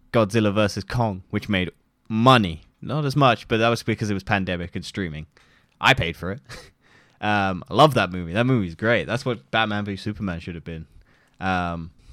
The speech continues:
just make Batman and Godzilla, no, Batman and Godzilla fight. <laughs> Then that would be more entertaining.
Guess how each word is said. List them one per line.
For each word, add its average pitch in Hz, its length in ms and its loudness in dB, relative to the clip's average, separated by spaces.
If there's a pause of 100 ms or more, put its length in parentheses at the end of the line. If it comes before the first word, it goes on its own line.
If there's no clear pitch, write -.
(400)
just - 400 -10
make 98 360 -6 (380)
Batman 95 480 -2
and 95 220 -4
Godzilla, 92 600 -6 (140)
no, 101 220 -6
Batman 107 400 -2
and 95 220 -6 (260)
Godzilla 104 340 -4
fight. 82 340 -8 (440)
<laughs> - 240 0
Then 135 300 2
that 120 180 0
would 110 140 -4
be 110 80 -4
more 107 180 -2
entertaining. 107 480 0